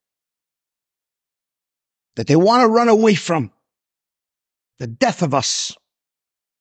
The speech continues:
What's the difference between twins and one of them is alive? You have no use for the one who's not alive.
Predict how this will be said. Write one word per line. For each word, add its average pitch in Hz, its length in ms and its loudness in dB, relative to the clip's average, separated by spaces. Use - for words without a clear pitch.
What's 151 280 -2
the 226 100 2
difference 226 460 0
between 214 380 2
twins - 720 -2
and 143 160 2
one 208 120 2
of 220 80 2
them 233 140 0
is 196 100 2
alive? 208 680 0
You 147 140 0
have 220 160 2
no 247 180 4
use 254 380 2
for - 140 0
the 196 100 2
one 214 240 0
who's 196 240 2
not 202 160 2
alive. 165 640 -2